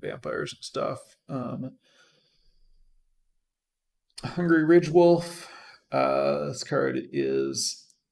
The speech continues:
you know, good to, well, fine to very good, depending on how many wolves you have.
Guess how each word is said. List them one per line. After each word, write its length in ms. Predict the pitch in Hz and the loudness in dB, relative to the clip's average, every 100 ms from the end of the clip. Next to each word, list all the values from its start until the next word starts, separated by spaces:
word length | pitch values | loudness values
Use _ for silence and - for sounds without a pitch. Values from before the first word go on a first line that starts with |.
| _ | _
you 160 | - 135 | -12 -10
know, 200 | 135 127 - _ _ _ _ _ - 117 | -8 -12 -14 _ _ _ _ _ -14 -4
good 480 | 147 139 139 143 | 0 0 0 -4
to, 360 | - 135 127 131 | -4 0 0 0
well, 340 | 151 143 127 - | 8 8 8 2
fine 580 | - - 147 151 156 156 | -2 2 4 2 -2 -6
to 340 | - 147 - - | -4 -4 -6 -12
very 380 | - 127 139 135 | -4 0 2 2
good, 460 | 127 143 151 143 | 2 2 2 -2
depending 380 | - 127 127 131 | -6 -6 -4 -4
on 80 | 127 | -4
how 100 | 117 | -4
many 160 | 131 127 | -4 0
wolves 320 | 156 160 151 | 0 0 0
you 120 | 160 | -2
have. 340 | 156 160 160 | 2 0 0